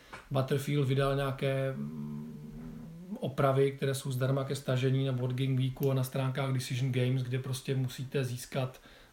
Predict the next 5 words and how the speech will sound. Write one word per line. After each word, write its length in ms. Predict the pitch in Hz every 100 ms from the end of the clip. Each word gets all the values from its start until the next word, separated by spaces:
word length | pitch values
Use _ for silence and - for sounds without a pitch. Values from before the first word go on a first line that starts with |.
| -
menší 400 | 131 143 - 175
území 680 | 143 131 135 135 139 147 139
za 420 | 131 127 127 127 123
větších 460 | 131 131 147 -
ztrát, 480 | - 127 120 123